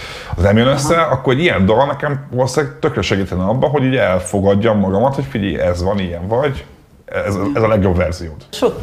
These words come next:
Speaker 2: sok, sok helyről, sok helyről jött amúgy, és ez a lényege tényleg, hogy így ez a legjobb verziód, és most így izé, most így nyilván nem arról van szó, hogy akkor nem tudom, hogy akkor mit tudom én, hogy akkor ez van, és fogadd el, hogy az élet szar, hanem,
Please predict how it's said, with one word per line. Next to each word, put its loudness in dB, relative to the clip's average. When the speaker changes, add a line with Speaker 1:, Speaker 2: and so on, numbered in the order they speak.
Speaker 2:
sok, -4
sok -2
helyről, -2
sok -6
helyről -4
jött -4
amúgy, -2
és -2
ez 0
a 2
lényege 2
tényleg, -2
hogy -2
így 0
ez 0
a 2
legjobb 0
verziód, -2
és -4
most -8
így -4
izé, -6
most -4
így -10
nyilván 2
nem 2
arról 2
van 0
szó, -6
hogy 0
akkor -2
nem -4
tudom, -2
hogy -4
akkor -4
mit 2
tudom 2
én, 0
hogy 2
akkor 2
ez 4
van, 0
és 0
fogadd 2
el, 2
hogy 2
az 0
élet 0
szar, -2
hanem, -2